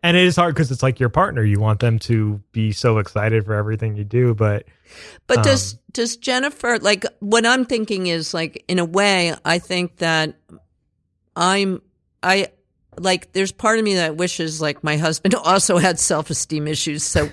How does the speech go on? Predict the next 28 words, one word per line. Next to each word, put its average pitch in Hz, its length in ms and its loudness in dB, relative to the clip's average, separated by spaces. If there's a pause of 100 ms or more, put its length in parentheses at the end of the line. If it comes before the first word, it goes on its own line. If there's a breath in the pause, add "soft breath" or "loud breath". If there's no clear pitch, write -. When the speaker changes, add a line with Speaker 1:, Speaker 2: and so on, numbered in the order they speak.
Speaker 2:
at 160 140 2
least 170 300 -2
he 180 160 -2
would 165 260 -2
be, 151 260 -2
like, 151 480 -4
as 160 260 0
neurotic 151 460 0
as 147 160 -2
I 165 140 2
am. 156 200 0 (520 loud breath)
But 214 100 4
on 208 160 4
the 208 140 4
other 294 240 2
hand, 175 460 0
I 170 100 -2
think 190 260 -4
the 185 80 -2
fact 170 360 -2
that 160 120 -4
he 151 60 -8
doesn't 214 580 2
have 160 260 0
self-esteem 156 840 -4
issues 143 760 -4 (640 loud breath)
is 156 220 -2
probably 160 1160 0